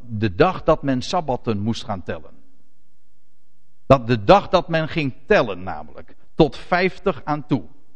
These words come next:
Dit was de eerste dag daarvan. Wel, o-, in de avond van die,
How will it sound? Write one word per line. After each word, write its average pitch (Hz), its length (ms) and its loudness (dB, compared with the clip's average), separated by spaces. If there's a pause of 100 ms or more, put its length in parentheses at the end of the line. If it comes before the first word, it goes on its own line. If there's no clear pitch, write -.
(1500)
Dit 196 180 8
was 170 160 0
de 127 160 -6
eerste 185 600 2
dag 170 220 -2
daarvan. 92 420 -6 (180)
Wel, 151 220 4
o-, 165 200 4
in 139 220 4
de - 200 0
avond 254 520 6
van 135 400 2
die, 262 360 4